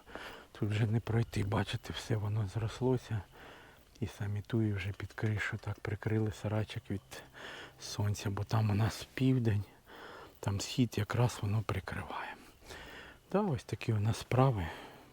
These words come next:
потрошечки пораємося. Будемо щас іти, відпочивати. Все, гарного вам вечора,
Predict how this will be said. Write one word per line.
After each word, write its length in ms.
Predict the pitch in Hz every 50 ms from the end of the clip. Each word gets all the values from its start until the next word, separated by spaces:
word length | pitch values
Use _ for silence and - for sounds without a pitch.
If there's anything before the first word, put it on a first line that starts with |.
| -
потрошечки 720 | - - - - - 110 - - - - - - - 113 104 - - - - - - - - - - - - -
пораємося. 720 | - - 123 120 120 123 120 113 110 107 107 98 - - - - - - - - - - - - - - - - - - - - - - - - - - - - - - - - - - - - - - - - -
Будемо 360 | 123 123 110 95 95 107 92
щас 320 | - - 123 113 - -
іти, 320 | 113 - - 143 139 127 120 - - - - - -
відпочивати. 840 | 104 104 - - - 110 - - 127 135 156 156 156 - - 131 120 - - - - - - - - - - - - - - - - - - - - - -
Все, 320 | - - - 165 165 139
гарного 460 | 113 101 107 110 104 104 104 104 101
вам 120 | 101 104 104
вечора, 460 | 113 117 117 - - 110 104 101